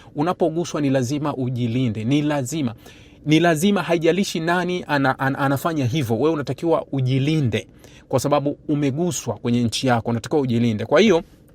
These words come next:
i-, Qatar ametoa malalamiko na ku-intercept baadhi ya makombora. Lakini kwenye hili, Qatar kakimbia haraka haraka kusema kuwa imefika sasa diplomasia ifanye kazi kwa nafasi yake ili hili nalo liishe.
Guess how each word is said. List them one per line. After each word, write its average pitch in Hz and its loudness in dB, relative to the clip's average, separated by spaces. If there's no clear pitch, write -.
i-, 151 2
Qatar 143 4
ametoa 151 4
malalamiko 151 4
na 143 2
ku-intercept 135 0
baadhi 120 4
ya 113 4
makombora. 117 2
Lakini 190 2
kwenye 170 0
hili, 165 2
Qatar 190 2
kakimbia 170 -2
haraka 151 0
haraka 131 4
kusema 160 0
kuwa 139 0
imefika 156 0
sasa 175 2
diplomasia 147 2
ifanye 143 2
kazi 110 2
kwa 131 0
nafasi 127 2
yake 120 2
ili 175 2
hili 165 0
nalo 147 4
liishe. 120 2